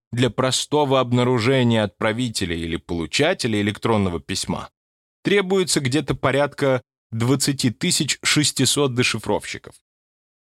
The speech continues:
Таким образом, с каждым прошедшим днем, с каждым промелькнувшим часом он все больше убеждается в надежности своего укрытия.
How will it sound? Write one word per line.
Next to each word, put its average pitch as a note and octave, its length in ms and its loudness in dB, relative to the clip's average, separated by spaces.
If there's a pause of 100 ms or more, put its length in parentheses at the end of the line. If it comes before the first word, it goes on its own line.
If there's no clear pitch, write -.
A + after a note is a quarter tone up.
Таким D#2 340 -4
образом, A#2 460 -2 (280)
с - 100 -2
каждым C3 400 0
прошедшим F2 640 -4
днем, D3 420 -2 (320)
с - 120 -6
каждым G#2+ 480 -2
промелькнувшим A2 840 -2
часом G#2 600 -4 (340)
он F#3+ 220 2
все - 280 0
больше C3+ 520 0
убеждается A2+ 800 0
в E2+ 100 -4
надежности A2 720 0
своего F2+ 500 -2
укрытия. D#2+ 640 -8